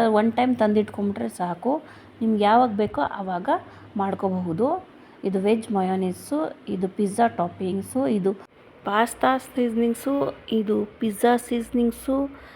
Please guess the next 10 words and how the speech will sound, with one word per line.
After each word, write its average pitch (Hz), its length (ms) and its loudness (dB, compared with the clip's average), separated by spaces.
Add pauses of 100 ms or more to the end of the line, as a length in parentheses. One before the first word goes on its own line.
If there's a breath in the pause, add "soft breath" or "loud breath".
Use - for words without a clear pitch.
(260 loud breath)
ಇದು 214 560 2
ಪೆರಿ 214 240 4
ಪೆರಿ 247 540 4 (260)
ಟೊಮೆಟೊ 214 420 2
ಕೆಚಪ್ - 540 -8
ಮತ್ತು - 340 -8 (440)
ಕ್ಯಾಪ್ಸಿಕಮ್, - 580 -4 (1200)
ಆಮೇಲೆ 240 500 2
ಚೀಸು. 220 500 2 (1300)
ಇಷ್ಟೇ - 300 -4